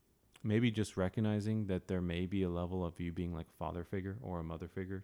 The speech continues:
to young people, especially with the lack of father and mother figures, uh, spiritual, especially spiritual fathers, spiritual mothers in young people's life, um, that that's such, there can be so much healing there. Um, it's not a burden to be felt that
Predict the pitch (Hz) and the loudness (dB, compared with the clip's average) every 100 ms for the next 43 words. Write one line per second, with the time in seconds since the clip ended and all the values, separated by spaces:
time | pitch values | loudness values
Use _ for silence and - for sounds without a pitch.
0 | - - 90 92 _ _ - - 95 92 | -8 -4 -4 -4 _ _ -20 -4 0 0
1 | 104 98 107 107 - 95 - 95 90 87 | 0 -2 -4 -4 -2 -2 0 -2 -2 -4
2 | 85 82 - - 87 82 - 92 87 85 | -4 -6 -6 -4 -4 -4 -4 -2 -2 -2
3 | 85 85 85 - 87 85 85 - - _ | -2 -4 -6 -6 -6 -6 -8 -14 -20 _
4 | _ 98 85 82 - 120 98 87 82 - | _ -2 -2 -2 2 2 2 -2 -4 -4
5 | 90 - 85 - 101 85 - 85 - 87 | -4 -4 -8 -6 -6 -4 -4 -6 -4 -4
6 | 85 82 - 95 82 87 85 85 82 95 | -4 -6 -6 -6 -4 -6 -6 -6 -6 -2
7 | 90 85 87 85 87 82 85 82 104 - | 0 0 -2 -4 -6 -6 -4 -2 -4 -6
8 | - - _ _ 101 85 80 85 87 98 | -20 -20 _ _ 2 2 2 0 2 2
9 | 95 - - - - 107 - - 104 95 | 2 -2 -10 -8 -2 0 0 -4 -2 2
10 | 101 92 92 85 87 90 98 104 113 120 | 2 2 0 -2 -2 0 0 0 -2 -4
11 | - 92 87 85 - - - 98 107 92 | -2 0 0 -2 -10 -14 -6 0 2 2
12 | 82 87 90 95 110 107 95 87 90 - | 0 0 2 2 0 -2 -2 -4 -4 -2
13 | 95 95 90 | -2 -2 -4